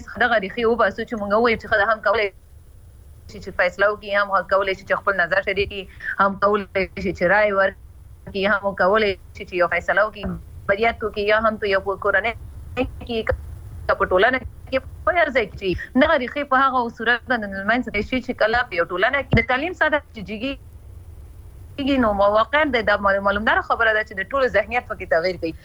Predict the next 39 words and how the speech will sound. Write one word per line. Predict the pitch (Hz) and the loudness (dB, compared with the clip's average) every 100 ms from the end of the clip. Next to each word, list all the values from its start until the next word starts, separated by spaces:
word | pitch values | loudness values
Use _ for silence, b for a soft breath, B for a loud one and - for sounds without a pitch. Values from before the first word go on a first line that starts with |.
| B | B
عامه | 269 277 254 | 2 2 2
پوهاوی | 262 262 | 2 4
چې | 269 | 2
څومره | 269 277 233 | 2 0 0
زیاتېږي، | 233 294 285 - - - | -2 0 -2 -6 -18 -4
د | 208 | 0
خلکو | 240 240 190 | 0 0 0
ذهنیت | 202 226 226 | 2 2 2
ورسره | 202 196 170 175 | 2 2 0 2
تغییر | 170 196 | 2 2
کوي. | 165 B B - 233 | 2 B B 2 4
یو | 233 | 4
کس | 294 320 | 2 2
ده | 269 | 0
چې | 269 233 | -2 -2
په | |
یو | 220 240 | 0 2
شي | 269 | 2
باندې | 233 - - - - - - - - - - - 233 220 - 240 226 202 240 | 0 -2 -16 -18 -18 -18 -20 -20 -18 -18 -16 -8 -4 -4 -2 4 4 4 0
یو | 214 208 - | 0 0 0
شی | 277 | 0
تکراریږي، | - 202 196 269 214 180 - - - - - | 2 4 4 2 -2 -10 -12 -16 -20 -20 2
ورته | 208 208 220 | 2 4 4
ویل | 226 220 | 4 2
کېږي | 285 240 | 0 2
چې | - 214 | 4 4
دغه | 220 226 | 4 4
ستا | 233 240 | 4 4
حقوق | 208 254 226 208 - - - 220 | 2 0 0 -6 -14 -20 -6 0
دی، | 208 | 0
ته | 202 202 | 2 2
کولی | 208 214 - - - - - - - - 208 | 4 2 0 -16 -18 -16 -16 -16 -16 -8 -6
شي | |
په | 226 | -2
دې | 208 220 | 0 2
طریقه | 214 202 214 | 2 2 2
خپل | 214 202 | 4 2
حقوق | 202 220 | 2 0
وغواړي، | 208 196 | 4 4